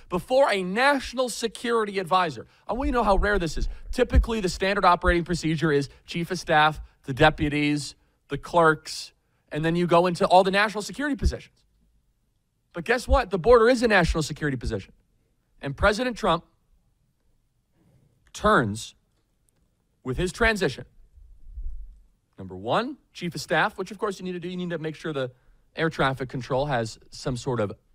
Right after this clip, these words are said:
regular order. And then boom, number two, straight out of the gate, borders are.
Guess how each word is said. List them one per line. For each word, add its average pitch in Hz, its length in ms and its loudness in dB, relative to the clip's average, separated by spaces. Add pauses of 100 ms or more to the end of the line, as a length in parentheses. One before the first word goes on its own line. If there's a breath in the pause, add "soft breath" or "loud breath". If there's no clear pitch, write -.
regular 120 560 0
order. 131 380 -4 (680)
And 123 160 -8
then 120 200 -4 (100)
boom, 120 400 4 (140)
number 123 180 -4
two, 196 380 0 (720)
straight 170 360 -2
out 165 100 4
of 160 60 -6
the 151 80 -8
gate, 165 300 -2 (1800)
borders 113 360 4
are. - 80 -14